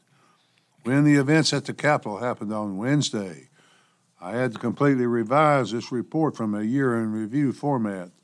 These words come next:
to where we are now. Where are we now? That's the question. So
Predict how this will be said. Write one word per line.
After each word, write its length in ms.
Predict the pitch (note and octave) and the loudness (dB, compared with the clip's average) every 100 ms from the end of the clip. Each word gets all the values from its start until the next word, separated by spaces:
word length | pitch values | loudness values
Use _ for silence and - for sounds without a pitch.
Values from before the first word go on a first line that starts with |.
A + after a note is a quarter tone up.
| _ _ _ _ _ _ _ | _ _ _ _ _ _ _
to 160 | - C3+ | -2 0
where 260 | A#2+ B2+ | 2 2
we 160 | B2 B2 | 2 2
are 240 | B2+ B2+ | 2 2
now. 600 | A#2+ D3+ D#3+ C3 F#2 D2 - | 2 2 2 2 0 -6 -4
Where 340 | D3+ D#3 D#3 D3+ | 2 4 4 4
are 320 | D#3+ D#3 B2+ | 6 6 4
we 220 | A#2 B2+ | 2 0
now? 280 | C#3+ D#3 B2 | 0 2 0
That's 260 | A#2 B2+ | -2 -4
the 120 | - D3 | -6 -6
question. 560 | C#3 D3+ - G2 D2+ | -2 -2 -2 -6 -8
So 320 | - A2+ G#2+ | -8 -6 -6